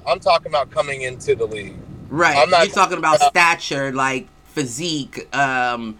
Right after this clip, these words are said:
Speaker 1: Right.
Speaker 2: the way he had to build up into the position that he's currently in. I get
Speaker 1: Yeah.
Speaker 2: it.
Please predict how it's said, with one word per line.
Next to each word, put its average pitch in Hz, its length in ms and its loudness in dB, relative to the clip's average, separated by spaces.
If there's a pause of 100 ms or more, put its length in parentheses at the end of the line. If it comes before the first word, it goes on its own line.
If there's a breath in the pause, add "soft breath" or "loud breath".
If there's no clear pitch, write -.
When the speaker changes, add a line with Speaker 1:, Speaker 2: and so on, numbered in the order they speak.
(120 loud breath)
Speaker 1:
Right. - 120 4 (180)
Speaker 2:
the 117 180 -4
way 160 200 0
he 160 140 0
had 151 180 2
to 143 80 -4
build 160 400 2
up 160 240 -2
into 160 320 -2
the 139 120 -6
position 139 520 -6
that 135 120 -4
he's 135 160 -6
currently 127 520 -4
in. 170 120 4
I 156 80 0
get 139 240 -4
Speaker 1:
Yeah. - 120 6
Speaker 2:
it. - 40 -6